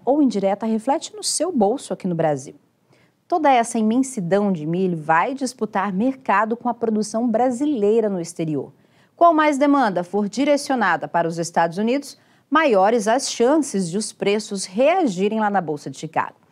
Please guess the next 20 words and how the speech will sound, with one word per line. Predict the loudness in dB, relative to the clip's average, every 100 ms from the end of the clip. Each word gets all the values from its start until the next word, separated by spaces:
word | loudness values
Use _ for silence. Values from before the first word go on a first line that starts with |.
| -20 _ -8
E | 0 2
é | 4
aí | 4 2 2
que | 0 -4
está | -6 -2 -2 -2
a |
chave | -4 -6 0 0 0
deste | 0 0 -2 -4
cofre. | -4 -8 -16 -20 _ _ _ _ _ _
Segundo | 0 2 4
dados | 4 4 4 0 0
oficiais | 0 0 -4 -2 0 2 2 0
de | 2
inspeção | 0 0 -4 -6 -2 -2 0
de | -2
exportação, | -4 -8 -12 -10 -8 -2 0 0 -2 _ _ _ 0
pelo | 2 4
menos | 2 0 -2
sete | 0 0 2 0
milhões | 2 0 0 -2